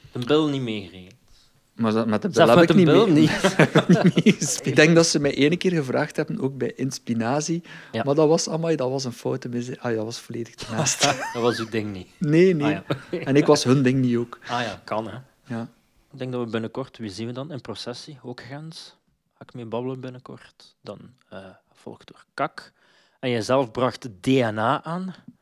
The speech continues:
Speaker 1: Dus, eh, Stef, als je dit ooit zou horen,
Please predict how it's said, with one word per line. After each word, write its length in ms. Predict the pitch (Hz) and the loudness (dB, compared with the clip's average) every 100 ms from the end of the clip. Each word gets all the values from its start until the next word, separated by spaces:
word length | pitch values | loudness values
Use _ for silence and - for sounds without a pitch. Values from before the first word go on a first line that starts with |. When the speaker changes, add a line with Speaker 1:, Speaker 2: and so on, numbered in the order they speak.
| _ _ _ _ 127 127 _ _ | _ _ _ _ -20 -20 _ _
Speaker 1:
Dus, 280 | 120 - - | -8 -6 -6
eh, 80 | 156 | -4
Stef, 640 | - - 170 151 - - | -4 0 0 0 -4 -12
als 200 | - 131 | -4 -2
je 80 | 131 | 0
dit 260 | 117 143 - | 0 -2 0
ooit 280 | 175 151 120 | 0 0 0
zou 180 | - 107 | 0 0
horen, 460 | 107 123 160 175 | 2 2 0 -4